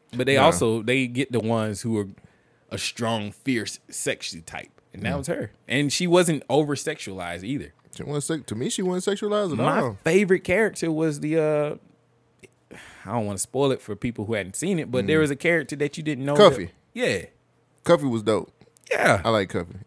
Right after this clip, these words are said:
Speaker 2: I like Cuffy and I like the other dude, the sniper dude.
Speaker 1: Man.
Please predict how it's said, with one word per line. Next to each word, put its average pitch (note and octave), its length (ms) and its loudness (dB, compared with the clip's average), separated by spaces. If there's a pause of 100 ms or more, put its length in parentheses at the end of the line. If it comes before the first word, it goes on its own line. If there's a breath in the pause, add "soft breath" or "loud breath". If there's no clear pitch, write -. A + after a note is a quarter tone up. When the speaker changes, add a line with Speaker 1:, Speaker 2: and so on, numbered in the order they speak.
Speaker 2:
I E3 100 8
like F#3 200 8
Cuffy F3 260 4
and C#3 100 0
I C3 40 2
like C3+ 260 4
the A#2+ 240 2
other B2 260 4
dude, A2+ 380 0
the G#2 80 -4
sniper F3 340 4
dude. F#3+ 400 0
Speaker 1:
Man. F2+ 240 -8